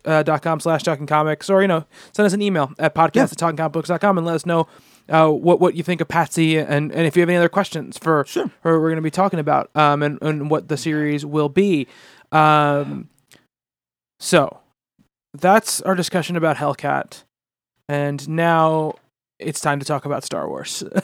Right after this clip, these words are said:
Speaker 2: Okay, Mara.
Speaker 1: Uh,
Speaker 2: I hope you're listening.
Speaker 1: <laughs>
Speaker 2: Actually, she's on the road too again.
Speaker 1: She is on the
Speaker 2: Yep.
Speaker 1: road too again, 'cause, uh, she was, there was a chance she was gonna be here today, but then she was like, "No, I have to, I'm gonna be on the road." And she didn't think she was gonna be driving today, but she was, so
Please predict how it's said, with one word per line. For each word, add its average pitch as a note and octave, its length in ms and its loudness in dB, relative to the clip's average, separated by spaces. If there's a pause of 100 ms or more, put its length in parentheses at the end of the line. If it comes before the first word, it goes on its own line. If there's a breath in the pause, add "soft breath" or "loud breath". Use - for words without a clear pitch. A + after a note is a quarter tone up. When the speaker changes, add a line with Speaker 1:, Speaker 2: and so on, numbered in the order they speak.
(1080 loud breath)
Speaker 2:
Okay, G#3+ 440 6
Mara. F#3 360 8 (140)
Speaker 1:
Uh, F3 240 4
Speaker 2:
I F#3 380 8
hope E3 100 4
you're G#3 80 8
listening. F#3+ 440 6
Speaker 1:
<laughs> - 680 -2
Speaker 2:
Actually, D3 220 -4
she's G3+ 200 -2
on A3 100 2
the E3+ 80 4
road E3+ 240 6
too G#3+ 200 2
again. C3+ 200 0
Speaker 1:
She F#3+ 220 2
is A3+ 100 6
on A3 120 4
the F3 60 6
Speaker 2:
Yep. D#3+ 60 8
Speaker 1:
road D#3 140 4
too E3+ 80 2
again, D#3 220 0 (100)
'cause, D#3+ 160 0
uh, D#3+ 300 4
she F#3 260 -2
was, E3 560 2
there E3 260 0
was E3 140 0
a D3+ 60 -8
chance G#3+ 260 0
she G3+ 80 -2
was F#3+ 80 -2
gonna F#3 140 0
be F3 120 -2
here E3 140 0
today, E3 260 0
but D#3+ 120 -2
then D#3 100 -2
she D#3 80 -8
was D3+ 100 -4
like, D#3 120 -4
"No, D3+ 80 0
I D3 80 2
have D3+ 140 0
to, D3 220 0
I'm D3 120 -2
gonna D3 120 -4
be D3 120 -2
on C#3+ 80 0
the C#3 80 -2
road." D#3+ 360 2 (240 soft breath)
And C#3+ 80 -6
she E3 140 -6
didn't D3+ 140 -6
think G3 160 0
she F#3+ 80 0
was E3 80 -2
gonna F3 100 -4
be E3+ 80 -2
driving D#3+ 360 0
today, D#3+ 180 -2
but C#3+ 160 -6
she D#3+ 80 -2
was, G3 280 2
so D#3+ 240 0